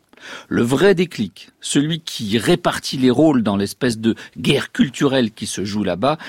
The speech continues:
c'est l'accident de l'avion présidentiel emportant quatre-vingt-quinze personnalités, chefs d'état-major, ministres, cardinaux, et cetera, sur l'aéroport de Smolensk en Russie.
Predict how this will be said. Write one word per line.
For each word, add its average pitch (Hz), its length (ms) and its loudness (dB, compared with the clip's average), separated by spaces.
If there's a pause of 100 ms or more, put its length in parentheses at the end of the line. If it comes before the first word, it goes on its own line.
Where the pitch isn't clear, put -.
(120)
c'est - 300 4
l'accident 117 500 0
de 95 100 -4
l'avion 113 420 2
présidentiel 123 800 0
emportant 117 500 0 (320)
quatre-vingt-quinze 180 1000 0
personnalités, 95 760 -6
chefs 113 300 0
d'état-major, 104 720 -6
ministres, 120 440 2
cardinaux, 127 640 0
et 95 80 -4
cetera, 104 440 -4 (240)
sur 170 420 2
l'aéroport 104 640 0
de 92 140 -8
Smolensk 95 640 -4 (120)
en 143 140 4
Russie. - 440 -8